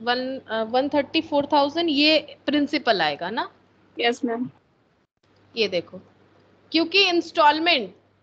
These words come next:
Speaker 1: principal plus interest होता है और हमें installment इस question में बता दिया है वन लाख सेवेंटी thousand। interest हम लोगों ने खुद calculate कर लिया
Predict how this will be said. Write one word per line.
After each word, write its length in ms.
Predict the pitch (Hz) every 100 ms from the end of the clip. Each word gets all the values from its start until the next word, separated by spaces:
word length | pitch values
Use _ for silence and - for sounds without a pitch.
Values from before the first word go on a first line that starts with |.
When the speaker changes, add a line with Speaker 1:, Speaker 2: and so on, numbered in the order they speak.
| -
Speaker 1:
principal 600 | 294 311 311 370 - 381 370
plus 280 | 370 370 349
interest 540 | 320 320 359 349 -
होता 300 | 294 - 269
है 260 | 277 247 180
और 200 | 247 269
हमें 260 | 277 285 349
installment 640 | 339 - 320 330 311 349
इस 120 | 359 -
question 380 | 339 302 359 349
में 120 | 302
बता 280 | 302 311 311
दिया 180 | 349 381
है 60 |
वन 160 | 302 294
लाख 240 | 311 339
सेवेंटी 440 | - 294 302 320 302
thousand। 420 | 202 180 180 175 - - -
interest 520 | 302 311 339 403 403
हम 120 | 381 359
लोगों 200 | 370 381
ने 100 | 403
खुद 240 | 392 392
calculate 560 | 392 349 311 339 339 359
कर 140 | 339 320
लिया 320 | 311 339